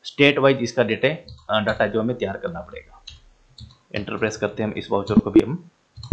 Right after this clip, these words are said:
accept करेंगे। अब ये आपको दिखा रहे हैं भी voucher number series selected is already user जीएसटी Rajasthan, ठीक है ना। अब ये कह रहा है भी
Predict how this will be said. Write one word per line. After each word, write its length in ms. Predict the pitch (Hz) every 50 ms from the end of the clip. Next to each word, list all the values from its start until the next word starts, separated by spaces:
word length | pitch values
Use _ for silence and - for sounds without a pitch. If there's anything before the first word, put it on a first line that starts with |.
| - - _ _ _ _ _ _ _ _ _ _ -
accept 360 | - 101 - - 90 85 -
करेंगे। 360 | - - - - - 73 - - _ _ - - _
अब 140 | 139 139 131 131
ये 140 | 147 156 143
आपको 300 | 120 127 127 - 143 127
दिखा 280 | 113 - - 107 101
रहे 120 | 101 120 156
हैं 260 | 180 175 - - - _ _ 110
भी 140 | 117 135 139 113 107
voucher 420 | 107 104 110 110 - - 165 143
number 380 | 139 120 120 123 131 135 151 156
series 520 | 156 - - 131 123 131 127 104 85 - - - - _ _ _ _ _ _ _ _ _ _ -
selected 460 | - 131 117 120 123 - 147 135 135
is 120 | 143 139 - -
already 340 | 123 131 131 139 139 151 151 127
user 260 | 131 131 120 139 139 120
जीएसटी 380 | 113 113 123 127 120 - 135 120
Rajasthan, 500 | 113 104 101 - - - - 85 76 - - _ _ _ _ _ _ _ _ _ _ _ _ _ _ -
ठीक 60 | -
है 100 | 113 151
ना। 60 | 160 123 - - - - -
अब 140 | - 113 123
ये 120 | 151 156
कह 140 | - 131 123
रहा 80 | 127
है 60 | 135 135
भी 100 | 156